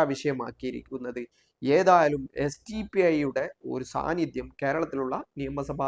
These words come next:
തെരഞ്ഞെടുപ്പിൽ അത് ഉണ്ടാവുമെന്നാണ് സംസ്ഥാന പ്രസിഡന്റ് പറഞ്ഞിരിക്കുന്നത്. ഏതെങ്കിലും മുന്നണികൾക്കോ അല്ലെങ്കിൽ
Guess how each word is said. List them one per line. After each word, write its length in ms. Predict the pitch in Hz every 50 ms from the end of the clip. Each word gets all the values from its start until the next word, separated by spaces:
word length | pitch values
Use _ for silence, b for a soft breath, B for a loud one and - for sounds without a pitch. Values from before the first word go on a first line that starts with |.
| 135 135
തെരഞ്ഞെടുപ്പിൽ 580 | 127 127 123 120 120 120 117 117 - - 127 135 - b b b b b b -
അത് 120 | 135 143 139 135
ഉണ്ടാവുമെന്നാണ് 760 | 139 160 170 196 196 196 190 196 175 156 139 131 127 120 120 - -
സംസ്ഥാന 340 | 127 120 - - 131 127 123 120 -
പ്രസിഡന്റ് 400 | 135 - - 143 147 127 123 139 -
പറഞ്ഞിരിക്കുന്നത്. 680 | 139 123 131 143 160 170 165 - - 147 147 147 151 175 - b b b b - -
ഏതെങ്കിലും 440 | 147 160 160 170 165 165 160 156 147
മുന്നണികൾക്കോ 600 | 147 147 156 170 170 147 160 151 - - 156 160 190 - 170
അല്ലെങ്കിൽ 280 | 160 151 143 139 139